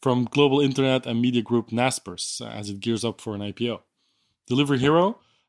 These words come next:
uh, in which Rocket Internet, by the way, still has a, about a thirty-three percent stake,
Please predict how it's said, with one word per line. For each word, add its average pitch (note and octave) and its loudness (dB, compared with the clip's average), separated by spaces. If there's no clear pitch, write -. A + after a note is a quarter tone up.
uh, B2 -2
in B2 0
which B2+ 0
Rocket C3+ 2
Internet, C3+ 0
by A#2 -2
the A2+ 0
way, A2+ 0
still C3 0
has A#2 0
a, A2+ -2
about A2+ -4
a G#2+ -8
thirty-three D#3 -2
percent B2 -2
stake, - -4